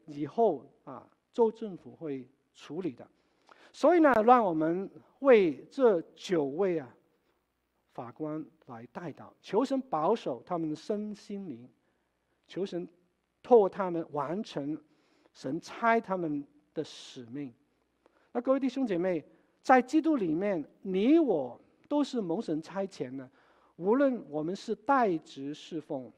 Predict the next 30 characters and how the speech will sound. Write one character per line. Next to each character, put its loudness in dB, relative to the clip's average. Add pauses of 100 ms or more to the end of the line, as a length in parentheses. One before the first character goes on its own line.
我 -10
们 -4
是 -6
全 -12
职 -14
侍 -18
奉， -14 (280)
我 -6
们 2
都 4
应 4
该 6 (200)
趁 0
着 0 (220)
白 0
日 4 (460)
有 4
生 4
之 -2
年， 0 (640)
好 -2
好 8
的 0
使 -12
用 2
神 -4
给 2
我 -2
们 -6
的 -4